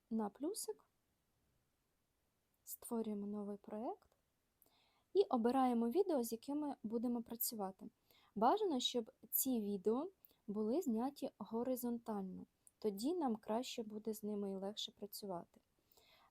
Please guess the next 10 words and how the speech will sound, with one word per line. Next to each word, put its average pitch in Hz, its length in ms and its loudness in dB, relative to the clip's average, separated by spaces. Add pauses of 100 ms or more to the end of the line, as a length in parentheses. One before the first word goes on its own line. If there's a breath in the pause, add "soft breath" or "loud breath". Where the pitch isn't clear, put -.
Е, 208 160 0 (100)
також 220 420 0
мої 311 260 0
відео 311 380 0
зняті 254 480 -2
в 226 60 -8
різних 240 400 -2
крупностях. 208 640 -6 (120)
Тут 220 180 -4 (140)
дві, 196 420 -4